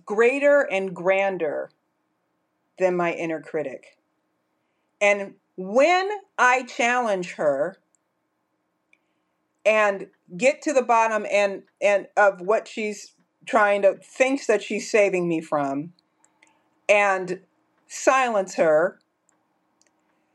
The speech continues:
then I can do this, you know, I can,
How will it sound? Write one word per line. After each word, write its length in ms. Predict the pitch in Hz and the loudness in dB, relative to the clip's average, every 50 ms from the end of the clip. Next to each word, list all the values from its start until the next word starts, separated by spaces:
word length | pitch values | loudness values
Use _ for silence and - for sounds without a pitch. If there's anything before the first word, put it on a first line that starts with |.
| _ _ _ _ _ | _ _ _ _ _
then 460 | 175 165 175 233 247 254 269 269 269 247 - - | -12 0 0 2 2 4 2 0 0 -4 -6 0
I 180 | 180 190 208 202 | 2 2 2 2
can 360 | 196 - 208 196 196 196 175 | 0 -2 -2 -2 -2 -4 -6
do 460 | 185 196 202 208 208 202 180 180 175 _ _ | -4 -4 -2 -2 -2 -4 -6 -12 -16 _ _
this, 480 | 147 151 190 185 180 180 - - - _ _ _ 165 | -2 0 0 2 0 -2 -10 -18 -20 _ _ _ -14
you 160 | 175 180 190 | -6 -2 0
know, 380 | 185 175 165 156 151 156 151 - _ _ _ _ _ - | 0 2 2 2 2 0 -2 -8 _ _ _ _ _ 0
I 140 | 180 208 | 0 0
can, 300 | 202 - 214 196 190 - | 2 0 -2 -4 -4 -6